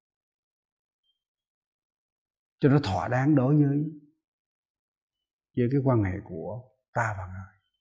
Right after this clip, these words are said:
Nó rõ ràng. Nghe Hòa Thượng nói, ngoài câu A Di Đà Phật ra là sen tạp. Rồi họ cũng chẳng hiểu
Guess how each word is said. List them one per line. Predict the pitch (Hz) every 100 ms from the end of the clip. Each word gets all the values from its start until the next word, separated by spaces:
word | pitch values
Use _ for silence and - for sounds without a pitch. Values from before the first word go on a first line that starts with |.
| _ _ _ _ _ _ _ _ _ _ _ _ _ _ _ _ _ _ _ _ _ _ _ _ _ _ _ _ _ _
Nó | - 220 175
rõ | 170
ràng. | 185 160 107 95 - - _ _ _ _ _ _ _ _ _ _ _ _ _ _ _ 185
Nghe | 214 220
Hòa | 190 123
Thượng | 107 113 120
nói, | 151
ngoài | 185 170 160 151 143 139
câu | 208 220
A | 226 226
Di | 220 202
Đà | 120
Phật | 107 113 -
ra | 151 156
là | 120
sen | - 131 117
tạp. | - - _ _ _ _ _ _ _ _ _ _ _ _ _ _ _ _ _ _ _ _
Rồi | - 170 151
họ | 139 170
cũng | 156 202
chẳng | 190 139 214
hiểu | 190 151 208